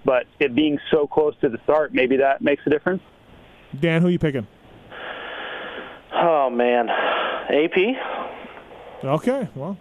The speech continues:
Speaker 2: yeah.
Speaker 3: Same kind of start as last week.
Speaker 2: Sure.
Speaker 3: Uh, in, do a right-hand first turn, straight away.
Speaker 2: Sandier, Sandier, yeah.
Speaker 3: Uh,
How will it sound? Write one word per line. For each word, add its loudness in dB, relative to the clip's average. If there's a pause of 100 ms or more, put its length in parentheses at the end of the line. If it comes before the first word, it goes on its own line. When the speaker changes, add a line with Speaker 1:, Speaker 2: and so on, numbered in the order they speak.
Speaker 2:
yeah. -6
Speaker 3:
Same 2
kind 2
of -4
start 2
as 0
last 2
week. 2 (100)
Speaker 2:
Sure. 0
Speaker 3:
Uh, 4
in, 0
do 4
a 2
right-hand 2
first 2
turn, 2 (520)
straight 2
away. 4 (100)
Speaker 2:
Sandier, 4 (100)
Sandier, 2 (160)
yeah. -4 (120)
Speaker 3:
Uh, 2